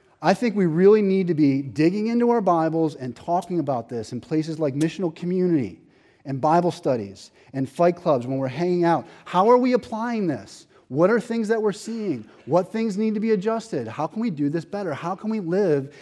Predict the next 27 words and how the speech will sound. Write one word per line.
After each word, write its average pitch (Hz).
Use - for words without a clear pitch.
in 156
more 160
compelling 156
ways? 156
But 147
let 165
me 240
try 175
to 147
at 135
least 196
speak 170
to 135
two 214
issues 156
that 226
I 139
frequently 202
hear 180
come 143
up 131
in 147
the 139
course 156
of 131
this 131
conversation. 120